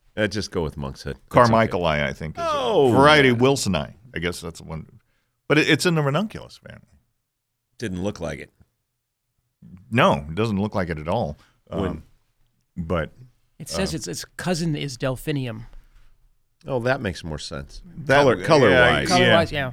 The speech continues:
Speaker 2: yeah, that, that I, that I could see more.
Speaker 1: When,
Speaker 2: Yeah.
Speaker 1: uh, I was up in Northern California this May, I went to an area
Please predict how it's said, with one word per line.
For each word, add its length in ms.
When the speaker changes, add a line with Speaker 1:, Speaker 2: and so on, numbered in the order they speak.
Speaker 2:
yeah, 260
that, 320
that 140
I, 120
that 160
I 100
could 180
see 160
more. 300
Speaker 1:
When, 240
Speaker 2:
Yeah. 80
Speaker 1:
uh, 200
I 120
was 160
up 200
in 220
Northern 320
California 640
this 300
May, 720
I 80
went 300
to 440
an 80
area 460